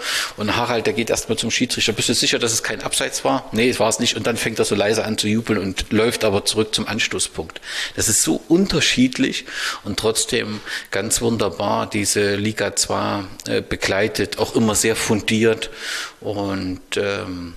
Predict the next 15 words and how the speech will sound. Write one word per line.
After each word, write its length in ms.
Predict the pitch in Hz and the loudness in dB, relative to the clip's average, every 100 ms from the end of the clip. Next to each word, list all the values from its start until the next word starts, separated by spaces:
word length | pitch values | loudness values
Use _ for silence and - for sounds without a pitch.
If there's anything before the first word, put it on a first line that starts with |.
| - | -6
ja, 120 | 107 - - - - | -2 -2 -6 -16 -8
also 260 | 110 104 | -4 -2
macht 220 | 104 - | -2 -2
einfach 240 | 110 107 101 | -4 -2 -2
so 160 | - | 0
weiter. 320 | 95 110 123 127 - - - - - - - - - - | 2 0 0 -4 -8 -14 -14 -14 -18 -20 -20 -16 -10 -2
Ich, 460 | 107 - - - - | 0 2 2 2 2
ähm, 580 | 101 101 98 95 98 - - - - - - 101 104 | 2 0 -2 -4 -8 -10 -10 -8 -8 -10 -14 -10 -2
darf 240 | 104 - | -2 0
mich 160 | 104 - | -2 0
bedanken 500 | 95 101 120 - 98 | -2 -2 -4 -6 -6
für 140 | - | 0
eine 220 | 113 104 101 | 0 2 2
wunderbare 640 | 131 127 - 107 107 - | 2 0 0 0 0 -2
Begleitung 920 | - - 92 98 110 117 110 101 101 | -4 -4 -4 -4 -6 -8 -10 -12 -10